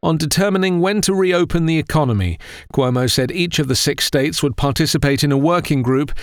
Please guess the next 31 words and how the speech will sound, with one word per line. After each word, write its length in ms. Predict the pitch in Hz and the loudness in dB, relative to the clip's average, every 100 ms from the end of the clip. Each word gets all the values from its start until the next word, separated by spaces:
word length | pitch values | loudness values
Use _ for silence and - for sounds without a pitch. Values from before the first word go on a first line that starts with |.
| - - | -8 -2
to 100 | 170 | 0
make 220 | 196 202 | 0 0
decisions 640 | 170 - 226 156 139 131 | -2 0 0 2 0 2
on 100 | 151 | 0
how 400 | 113 151 180 185 | 2 2 2 0
and 220 | 185 156 | 0 -2
when 420 | 143 202 175 131 120 | 0 0 0 0 0
stay-at-home 680 | - 156 143 127 151 156 | 0 2 0 0 0 2
orders 300 | 147 143 127 | 2 2 0
can 200 | - 139 | 0 0
be 120 | 135 | 2
relaxed 580 | 135 160 185 135 - - - - - | 2 2 2 0 -2 -6 -8 -14 -4
without 280 | 143 143 113 | 0 0 0
jeopardizing 680 | 151 139 131 131 113 127 | 0 0 0 0 0 0
public 320 | 120 123 123 - | 0 0 -2 -2
health. 520 | 147 117 85 - - - - - | -2 -2 -2 -8 -14 -18 -18 -10
The 100 | - | -4
governors 380 | 123 120 120 110 | 0 0 0 0
of 100 | 113 | -2
California, 760 | 135 127 - 160 165 170 185 - | -2 -2 0 0 2 2 0 0
Oregon, 480 | 165 170 156 139 143 | 0 2 2 2 2
and 160 | 139 139 | 2 2
Washington 640 | 202 - 156 131 110 117 | 2 2 0 0 0 -2
announced 440 | 160 131 143 - | 0 0 0 -2
a 60 | 147 | -2
similar 380 | - 214 190 139 | 0 2 2 0
project 500 | - 123 110 123 - | 0 0 0 -2 -2
for 100 | 156 | -2
the 80 | 151 | 0
West 360 | 180 151 - | 2 0 -2
Coast. 480 | - 107 90 - - | -2 -2 -2 -6 -10